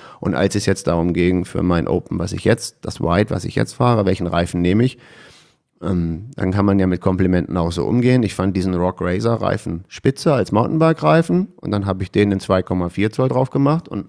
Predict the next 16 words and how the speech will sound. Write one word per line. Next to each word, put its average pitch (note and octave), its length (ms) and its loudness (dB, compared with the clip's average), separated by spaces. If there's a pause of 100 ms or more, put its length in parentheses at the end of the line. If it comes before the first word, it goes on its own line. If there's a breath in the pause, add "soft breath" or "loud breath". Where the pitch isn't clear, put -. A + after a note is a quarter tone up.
(140)
und - 220 -12 (580)
wie F#2 120 -2
das F#2 200 2
so F#2+ 80 0
ist E2 240 2
in, F2+ 220 0 (640 soft breath)
in F#2+ 160 0
einer E2+ 220 2
Zweckgemeinschaft, E2+ 800 -4
ne, G#2 140 0
habe G2+ 180 4
ich F#2+ 80 2
dir A#2+ 100 4
den G#2+ 160 4
auch G2 160 2
empfohlen. G2 400 0